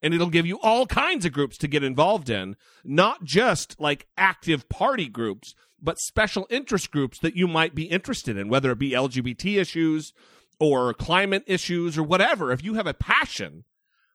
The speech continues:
then this is gonna be the way to do it. And I'm, I have no affiliation. I'm not getting a kickback from the, <laughs> this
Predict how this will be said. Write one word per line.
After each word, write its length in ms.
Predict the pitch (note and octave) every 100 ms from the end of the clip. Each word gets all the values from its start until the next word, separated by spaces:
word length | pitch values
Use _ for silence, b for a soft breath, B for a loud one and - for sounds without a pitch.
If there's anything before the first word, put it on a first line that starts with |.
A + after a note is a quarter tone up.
| -
then 320 | D3+ D#3 C3+
this 200 | C3+ G3+
is 140 | F#3 D3+
gonna 160 | E3
be 100 | C3+ C3
the 80 |
way 140 | A2 G2+
to 80 | F2+
do 180 | F#2+ E2
it. 100 | -
And 100 | E3
I'm, 200 | F#3+ F3+
I 140 | F#3 G#3
have 160 | F3
no 120 | D#3+
affiliation. 600 | C#3 E3+ D3+ C#3 E3+ - A#2+
I'm 120 | C3+
not 260 | B2 A2
getting 180 | A2+ G#2+
a 20 |
kickback 460 | - G3 - A#2 F#2
from 120 | -
the, 180 | G#2+ - _ _ _ _
<laughs> 440 | - - - - -
this 280 | A#3 B3